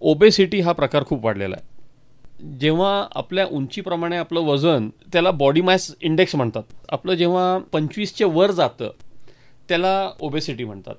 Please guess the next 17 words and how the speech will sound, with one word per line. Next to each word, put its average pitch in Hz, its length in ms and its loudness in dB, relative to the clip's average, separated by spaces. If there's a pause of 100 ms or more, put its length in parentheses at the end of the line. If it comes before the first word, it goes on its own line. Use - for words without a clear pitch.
(120)
तर 170 80 -6
हे 175 120 -6
बॉडी 151 280 -2
मास 202 200 -4
इंडेक्स 196 260 -2
कसं - 220 -2
कॅल्क्युलेट 143 440 -2
करायचं? 139 320 -2
तुम्ही 165 180 -2
सहज 165 360 0
Google-मध्ये 160 500 0
बॉडी 139 260 -2
मास 160 200 -2
इंडेक्स 147 260 -2
कॅल्क्युलेटर 143 440 0 (220)
म्हणून 139 520 -2
लिहा, 127 220 2